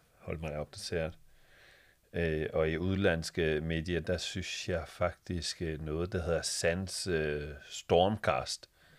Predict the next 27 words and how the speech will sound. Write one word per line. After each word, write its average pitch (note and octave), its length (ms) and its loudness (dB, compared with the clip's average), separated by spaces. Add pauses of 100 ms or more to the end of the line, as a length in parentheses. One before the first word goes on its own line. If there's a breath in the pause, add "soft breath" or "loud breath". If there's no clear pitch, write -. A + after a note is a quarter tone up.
(260 soft breath)
som F2 240 -2
er E2 40 2
en E2 260 -4
daglig G2+ 420 4
podcast E2+ 720 -4
med D2+ 120 -4
opdateringer, D#2+ 880 -4 (840 soft breath)
øh, D2+ 480 -4 (280)
i, C#2 180 -10 (240)
hvad F2+ 180 0
der E2 80 2
var F2 120 -2
sket E2+ 320 -2
inden E2+ 160 -2
for - 120 -8
de E2 60 -4
seneste E2 520 -4
dage D#2 500 0 (180)
inden E2 240 -6
for D#2+ 200 -4
trusselsbilledet. D#2 920 -4
Det F2 80 0
er D#2+ 40 0
et D#2+ 60 -4
meget D#2 260 0
godt D#2+ 180 2
et D2+ 180 -4